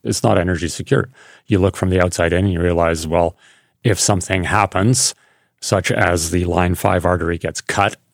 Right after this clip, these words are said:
or there's another oil embargo, or there's, uh, international shortages of o-,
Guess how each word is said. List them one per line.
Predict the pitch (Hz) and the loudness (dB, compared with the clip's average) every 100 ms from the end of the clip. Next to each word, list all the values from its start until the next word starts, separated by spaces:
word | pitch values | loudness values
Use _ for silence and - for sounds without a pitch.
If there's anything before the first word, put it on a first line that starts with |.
| _ _ - | _ _ -8
or | 104 90 87 85 | -2 0 2 0
there's | 82 87 85 85 82 - | -2 -2 0 -2 -4 -6
another | 151 90 90 92 | -4 -2 0 2
oil | 95 92 95 | 2 2 0
embargo, | 87 85 92 92 90 92 92 92 | 0 -2 -2 -2 0 0 0 -2
or | - - 92 90 90 _ _ _ _ _ - | 0 0 2 2 0 _ _ _ _ _ -2
there's, | 107 95 90 92 | 0 2 2 2
uh, | 87 87 - | 2 2 0
international | 110 95 92 92 - 101 | 0 2 2 2 0 0
shortages | 87 101 95 90 87 92 85 | 0 0 0 0 -2 -4 -2
of | 92 | -2
o-, | 87 - | -2 -4